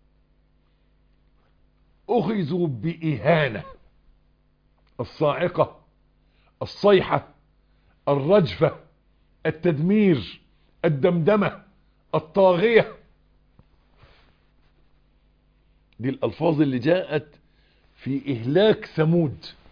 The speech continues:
الذين استحبوا العمى على الهدى. الصاعقة،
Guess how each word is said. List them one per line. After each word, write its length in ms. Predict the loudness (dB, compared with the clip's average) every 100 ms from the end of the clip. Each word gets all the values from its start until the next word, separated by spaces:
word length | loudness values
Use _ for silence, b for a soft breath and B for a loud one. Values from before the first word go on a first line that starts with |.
| -20 _ _ _ _ _ _ _ -10
الذين 320 | -6 -4 -2
استحبوا 600 | -4 -8 -6 -4 -2 0
العمى 340 | -2 -2 -2 -2
على 240 | 0 -2
الهدى. 300 | 0 -2 -2 -6 _ _ _ _ _ _ _ _ _ _ _ _ _ _ _ _ _ _ _ -8
الصاعقة، 800 | -8 4 4 6 6 6 4 0